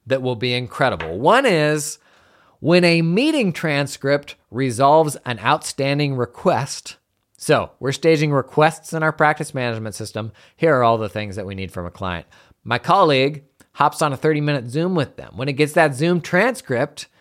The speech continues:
and the client answered some questions that resolved those requests, buddy, let me know right away. Resolve that request, notify the right person, put the information in there, like, link it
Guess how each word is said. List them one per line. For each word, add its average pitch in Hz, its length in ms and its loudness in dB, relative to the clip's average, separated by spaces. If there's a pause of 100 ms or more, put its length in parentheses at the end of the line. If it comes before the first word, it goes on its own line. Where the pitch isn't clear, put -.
(400)
and 160 100 -4
the 151 60 -2
client 165 400 0
answered 208 480 0
some 156 160 -4
questions 175 640 0
that 160 120 -4
resolved 160 460 2
those 175 220 0
requests, 214 800 -2 (360)
buddy, 196 380 2
let 240 300 4
me 240 180 -2
know 214 480 0
right 156 400 -2
away. 185 560 2 (220)
Resolve 160 420 2
that 175 180 2
request, 165 440 -2
notify 151 760 2
the 131 100 4
right 113 260 4
person, 147 540 0 (160)
put 190 180 0
the 143 120 0
information 117 560 -2
in 117 140 -4
there, 120 200 4
like, 90 220 0
link 113 340 -2
it 127 120 0